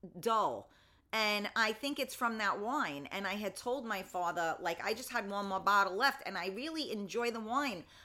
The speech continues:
But for some reason, all of this sinceres g-, make me feel a certain way.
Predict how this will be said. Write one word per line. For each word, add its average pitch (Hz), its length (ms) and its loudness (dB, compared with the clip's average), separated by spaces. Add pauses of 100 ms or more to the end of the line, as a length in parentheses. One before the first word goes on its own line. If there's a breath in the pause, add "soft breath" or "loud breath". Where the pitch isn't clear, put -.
(120)
But - 140 -2
for - 80 -4
some 262 340 0
reason, 233 520 -4 (280)
all 262 320 4
of 240 160 -2
this 254 240 0
sinceres 226 800 0 (440 soft breath)
g-, - 200 -10
make 233 260 -2
me 226 160 -4
feel 262 280 -4
a 214 40 -2
certain 160 400 -2
way. 135 320 -2